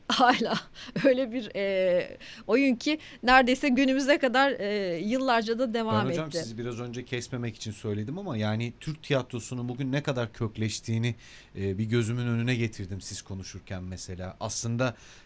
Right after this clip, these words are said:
Speaker 2: e, atladığımız seviyenin, e, ne kadar önemli olduğunu, e, siz
Speaker 1: Kesinlikle.
Speaker 2: konuşunca mesela düşününce tekrar, e, anımsadım. E, hocam, e, toparlayacak olursak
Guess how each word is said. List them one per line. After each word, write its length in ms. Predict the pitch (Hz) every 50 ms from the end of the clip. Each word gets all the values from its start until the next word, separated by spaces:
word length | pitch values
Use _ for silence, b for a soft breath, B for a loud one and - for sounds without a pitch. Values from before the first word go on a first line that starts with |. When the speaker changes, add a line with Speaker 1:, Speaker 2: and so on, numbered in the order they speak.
| B -
Speaker 2:
e, 180 | 104 104 107 -
atladığımız 680 | - 117 - - - 135 131 120 139 147 156 180 175
seviyenin, 640 | - - - 139 135 131 131 127 123 120 127 135 - B B B B B B
e, 260 | - 107 107 110 107 113
ne 120 | 127 131
kadar 260 | - 139 123 127 120
önemli 360 | 120 117 117 123 123 127 131
olduğunu, 720 | 131 123 120 117 113 110 110 117 117 113 117 127 135 131 - -
e, 120 | 117 110
siz 80 | 107 107
Speaker 1:
Kesinlikle. 380 | 104 - - 214 214 214 220 147
Speaker 2:
konuşunca 440 | 151 151 - 196 175 170 147 160
mesela 440 | 147 147 139 - 143 135 131 131 120
düşününce 480 | 120 - - 143 143 139 131 120 120 113
tekrar, 440 | - 117 107 - - 110 104 - B B B B B B -
e, 440 | 101 104 104 104 104 104 101 101
anımsadım. 600 | - - 117 113 113 107 - - 110 104 135 160 - B B B B B B B B
E, 500 | 104 107 107 107 107 107 107 107 107 107 104
hocam, 300 | 117 117 151 160 151 - 95
e, 140 | 117 117 107
toparlayacak 680 | - 123 113 - 135 131 131 131 135 131 143 147 135 -
olursak 540 | 139 135 147 147 - - - 135 - -